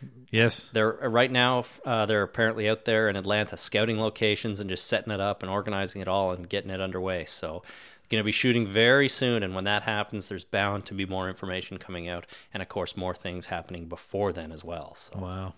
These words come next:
Speaker 2: <clears throat> we're getting close.
Speaker 1: Very close.
Speaker 2: All right. Thanks, everybody, for listening. Go to talking dead podcast dot com and email us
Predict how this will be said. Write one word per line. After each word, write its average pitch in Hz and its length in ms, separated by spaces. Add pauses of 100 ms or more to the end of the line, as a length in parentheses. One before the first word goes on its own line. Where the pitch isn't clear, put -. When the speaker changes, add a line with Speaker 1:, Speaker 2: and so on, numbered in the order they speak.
Speaker 2:
<clears throat> - 120
we're - 1080
getting 123 200
close. 180 420 (1000)
Speaker 1:
Very 95 220
close. - 420 (200)
Speaker 2:
All 87 80
right. 85 220 (400)
Thanks, 117 200
everybody, 127 300
for 127 120
listening. 123 360
Go 127 240
to 156 840
talking 131 380
dead 131 200
podcast 127 520
dot 120 240
com 120 360
and 107 260
email 110 340
us - 340